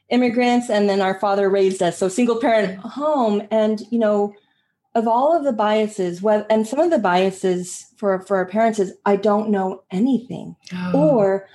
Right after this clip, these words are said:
Speaker 1: "I attended college at another, in another country, and I don't know
Speaker 2: Mm-hmm.
Speaker 1: anything about the U S."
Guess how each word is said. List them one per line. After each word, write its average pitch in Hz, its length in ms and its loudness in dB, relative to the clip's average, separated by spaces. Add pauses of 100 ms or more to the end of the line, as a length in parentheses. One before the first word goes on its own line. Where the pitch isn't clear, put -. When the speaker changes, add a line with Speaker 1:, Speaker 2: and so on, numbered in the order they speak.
(200)
Speaker 1:
"I 220 120 2
attended 247 600 -2
college 208 540 -2
at 208 100 2
another, 185 340 0
in 196 160 -2
another 175 280 0
country, 202 640 -2
and 185 80 -4
I 185 60 -2
don't 196 200 2
know 185 80 -2
Speaker 2:
Mm-hmm. 185 120 0
Speaker 1:
anything 185 240 -8 (100)
about 170 160 -14
the 185 80 -6
U 185 160 0
S." 208 460 -2